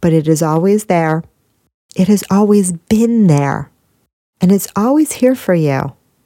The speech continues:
where you need it if you just ask to connect. And so the biggest part of learning the difference between intuition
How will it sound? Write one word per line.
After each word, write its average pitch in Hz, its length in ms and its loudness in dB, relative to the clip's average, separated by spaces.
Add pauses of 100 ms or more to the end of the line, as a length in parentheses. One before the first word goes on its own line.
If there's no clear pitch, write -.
(420)
where 170 280 2
you 165 160 2
need 165 260 2
it 135 160 0
if - 160 -8
you 156 80 -4
just 156 160 -6
ask 143 280 -4
to 160 80 -6
connect. - 560 -6 (1500)
And 165 140 0
so 180 140 2
the 160 120 -2
biggest 175 400 0
part 285 480 0
of 165 440 -2 (100)
learning 170 560 0
the 165 220 -4
difference 165 800 -4
between 220 600 -2
intuition 180 800 0